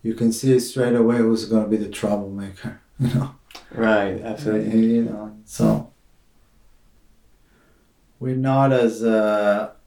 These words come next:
Speaker 1: we're more transparent as we, we think we are.
Speaker 2: Absolutely.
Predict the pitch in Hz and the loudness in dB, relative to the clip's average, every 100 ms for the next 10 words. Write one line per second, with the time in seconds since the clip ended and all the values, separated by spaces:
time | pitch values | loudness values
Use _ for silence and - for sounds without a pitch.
0 | _ 143 135 131 143 151 151 127 120 - | _ -4 -2 2 4 2 2 -2 -2 -4
1 | 135 131 135 117 113 110 107 104 - - | 2 4 4 2 -2 0 -2 -2 -8 -16
2 | - 113 110 - 110 110 113 95 95 - | -20 -16 -10 2 2 2 -6 -8 -12 -18
3 | _ _ _ _ _ _ _ _ - 131 | _ _ _ _ _ _ _ _ -8 -6
4 | - - 113 - 117 | -2 0 2 0 -6